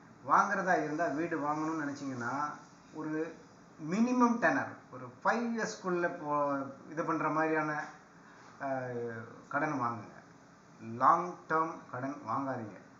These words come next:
ஃபிஃப்டீன், ட்வென்டி இயர்ஸ்க்கு கடன் வாங்குனீங்கன்னா, உங்க லைஃப் காலி. ஆயுசு பூரா நீங்க வந்து இந்த பணம் கட்டுறதுக்காக, இந்த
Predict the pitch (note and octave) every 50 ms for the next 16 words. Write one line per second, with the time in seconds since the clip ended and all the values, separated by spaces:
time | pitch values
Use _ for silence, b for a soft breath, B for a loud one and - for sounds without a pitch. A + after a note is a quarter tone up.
0 | - - - - - - - - - - - - C#3+ C#3 - - - E3 D#3+ D#3+
1 | D3+ - D3+ C#3+ C#3 - C#3+ C3 B2+ C3+ D#3+ F#3 F3 - - - - A#2+ A2 C3+
2 | C3+ C#3+ D3 C#3 C3 C3+ C3+ C#3+ C#3 C3 B2+ B2 A#2+ A#2 A#2 A#2 A#2+ A#2+ A#2 A2+
3 | A2+ A2 G#2 G#2+ A#2+ C3 C3+ - - - - - - F2+ F2+ F#2 F2+ F2 - -
4 | - - - - - B B B B B B B - - A2 C3 D3 C#3 - C#3+
5 | C3 A#2 A2+ C3 C3+ C#3 D3 D3+ D#3 D#3+ D#3+ D#3+ C#3 C3+ C3 B2+ B2+ B2 C3+ D3+
6 | C3+ B2+ A#2 G#2+ G#2+ - - A#2+ C3+ D3 D3 C3 C3 B2+ A#2 - - C3 C3+ B2
7 | C3 B2+ B2 B2 B2 A#2+ A2+